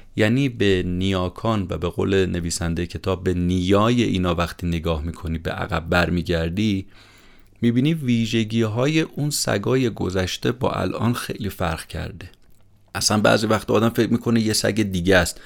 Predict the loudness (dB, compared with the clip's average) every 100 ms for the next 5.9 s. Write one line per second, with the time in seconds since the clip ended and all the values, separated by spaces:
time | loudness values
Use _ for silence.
0 | -20 -14 2 4 4 2 2 2 2 0
1 | 0 2 4 6 6 6 4 2 0 0
2 | -8 -12 _ _ -20 -20 -8 -2 0 0
3 | 2 2 0 0 0 4 2 2 0 2
4 | 0 0 -2 -4 -2 -2 -4 -8 -6 -4
5 | -6 0 0 0 -2 -4 -4 -8